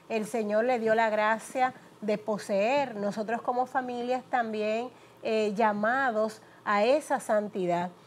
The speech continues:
Y una de las, eh, características que llega, eh, rápidamente a mi mente cuando hablamos de la Sagrada Familia es el hecho de que, como se decía un ra-, hace un ratito, Jesús era el centro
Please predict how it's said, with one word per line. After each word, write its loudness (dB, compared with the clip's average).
Y 0
una 2
de 4
las, 2
eh, 0
características -2
que -2
llega, 0
eh, 2
rápidamente 0
a 0
mi -4
mente -2
cuando 0
hablamos 0
de -2
la 0
Sagrada 0
Familia -4
es 0
el 0
hecho 0
de 0
que, -4
como 0
se -4
decía -2
un -4
ra-, 0
hace -2
un -2
ratito, 0
Jesús -2
era 4
el -4
centro -6